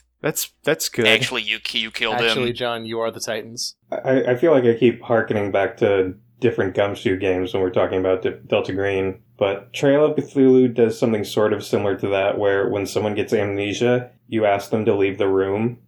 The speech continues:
Speaker 4: and then the G M and all the other players decide on an event that,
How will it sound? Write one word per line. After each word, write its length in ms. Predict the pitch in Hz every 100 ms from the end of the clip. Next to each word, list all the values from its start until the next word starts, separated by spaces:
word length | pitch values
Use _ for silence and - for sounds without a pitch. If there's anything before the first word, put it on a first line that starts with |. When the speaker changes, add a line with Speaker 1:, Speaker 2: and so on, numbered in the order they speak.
| -
Speaker 4:
and 180 | 110 104
then 140 | 101
the 80 | 101
G 300 | 98 107 104
M 220 | 101 104
and 180 | 104 98
all 140 | 98
the 100 | 101
other 160 | 98 98
players 500 | - 98 98 98 92
decide 500 | 95 - 104 98 98
on 560 | 101 98 98 95 95 - _ -
an 120 | 110
event 460 | 101 107 107 117 -
that, 440 | 101 95 92 -